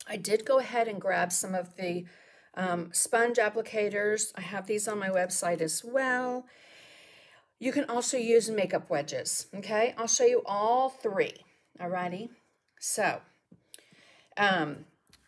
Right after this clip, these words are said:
and painter's tape. I usually don't tape when I stencil, but I want to make sure that this does not move and my li-, lines are not wonky. Um, one thing, if your tape is really, really strong,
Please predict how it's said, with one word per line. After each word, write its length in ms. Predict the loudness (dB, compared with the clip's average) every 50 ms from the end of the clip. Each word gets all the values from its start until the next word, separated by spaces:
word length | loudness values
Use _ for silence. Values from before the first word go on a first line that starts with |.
| -20 -20 -20 _ _ _ _
and 420 | -2 0 2 2 2 2 0 -2 -4 -8
painter's 380 | -6 -4 -4 -2 -2 -4 -6
tape. 340 | -8 -6 -6 -6 -6 -8 -14 -20 _ -20 -20 -20 _ _ _ _ _ _ _ _ _ _ _ _ _ -2
I 100 | 0 0
usually 380 | 0 0 -4 -4 -4 -4 -2 -2
don't 260 | -4 -4 -6 -10 -14
tape 360 | -8 -6 -4 -4 -4 -6 -8
when 160 | -10 -8 -6 -4
I 100 | -4 -4
stencil, 720 | -4 -4 -4 -4 -6 -4 -4 -2 0 0 -2 -2 -4 _ _
but 320 | 0 0 0 0 -2 -4 -8 _ _
I 120 | -2 -2 0
want 320 | 0 0 -2 -2 -4 -4
to 180 | -6 -4 -4 -4
make 200 | -4 -4 -6 -6
sure 180 | -4 -4 -4
that 180 | -4 -4 -6 -4
this 180 | -4 -4 -4 -4
does 180 | -6 -6 -4
not 200 | -2 -2 -4 -4
move 440 | -6 -6 -4 -4 -4 -6 -6 -10 -14 -16 -18 -18 -20 -20 -20 -18 -8
and 160 | -6 -6 -2 0
my 120 | 2 4
li-, 400 | 4 4 4 2 0 0 -2 -6 -8 -6
lines 400 | -4 -2 -2 -2 -2 -2 -2 -2
are 60 | -2
not 260 | -2 -2 -4 -4 -4
wonky. 560 | -4 -4 -4 -6 -8 -12 -12 -12 -12 -12 -14 -16 _ -20 -20 -20 -20 -20 -20 _ _
Um, 320 | -2 -2 -2 -2 -4 -8 -10
one 300 | -10 -4 0 2 4 4
thing, 680 | 4 2 2 0 0 2 2 0 0 -2 -4 -4 -6 -6 -6
if 160 | -8 -8 -6
your 100 | -8 -6
tape 340 | -6 -4 -2 -2 -2 -2 -2
is 160 | -4 -4 -4
really, 300 | -2 2 2 4 4 2
really 300 | 0 0 0 -2 0 0
strong, 680 | -2 -2 -2 0 0 0 2 2 0 0 -2 -6 -8